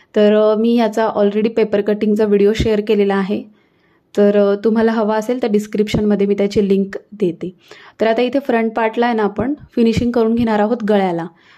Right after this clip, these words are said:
ठीक आहे, सगळ्यात आधी गळ्याला फिनिशिंग करून सरळ बाजूने ते आतमध्ये उलटवून घेणार आहे.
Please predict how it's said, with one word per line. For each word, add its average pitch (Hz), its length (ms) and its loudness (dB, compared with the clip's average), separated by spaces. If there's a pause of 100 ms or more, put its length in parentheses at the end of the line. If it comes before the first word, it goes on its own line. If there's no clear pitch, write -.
(160)
ठीक 240 180 -2
आहे, 180 100 0
सगळ्यात 226 360 0
आधी 240 180 0
गळ्याला 226 320 2
फिनिशिंग 226 420 -2
करून 208 280 0
सरळ 214 280 -2
बाजूने 196 320 0
ते 196 100 -4
आतमध्ये 208 360 0
उलटवून 214 440 2
घेणार 208 300 0
आहे. 233 100 -2